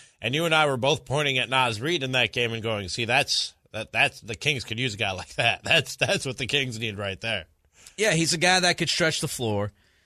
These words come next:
Speaker 2: Uh, kinda sneaky athletic. Catch you by surprise every once in a while. And, uh, he can defend at the rim
Speaker 1: Yep,
Speaker 2: a
Speaker 1: does
Speaker 2: little
Speaker 1: dirty
Speaker 2: bit there.
Speaker 1: work. Yeah.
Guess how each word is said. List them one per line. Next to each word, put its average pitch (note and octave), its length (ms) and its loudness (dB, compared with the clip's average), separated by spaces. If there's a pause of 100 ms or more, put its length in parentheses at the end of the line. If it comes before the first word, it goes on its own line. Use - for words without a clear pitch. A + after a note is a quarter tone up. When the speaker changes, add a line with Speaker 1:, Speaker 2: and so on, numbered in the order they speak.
(340)
Speaker 2:
Uh, C3 340 0 (180)
kinda B3+ 280 0
sneaky D3+ 440 4
athletic. F#2+ 600 0 (500)
Catch C#3+ 220 -2
you B2+ 40 -2
by A#2+ 180 4
surprise G#2 440 0
every G2 140 -2
once F#2+ 280 -2
in F#2 60 -4
a E2+ 40 -2
while. D#2+ 300 -4 (800)
And, F#3 400 2
uh, F3 200 6
he F3 120 4
can E3+ 140 2
defend D#3+ 560 4 (100)
at C3+ 160 2
the D#3 80 -2
rim A#2+ 440 2
Speaker 1:
Yep, G2+ 280 -10
Speaker 2:
a - 40 -20
Speaker 1:
does G#2+ 100 -4
Speaker 2:
little G2 140 -2
Speaker 1:
dirty A2 260 0
Speaker 2:
bit - 20 -2
there. F#2 140 2
Speaker 1:
work. D3+ 140 -4 (260)
Yeah. G2+ 180 -8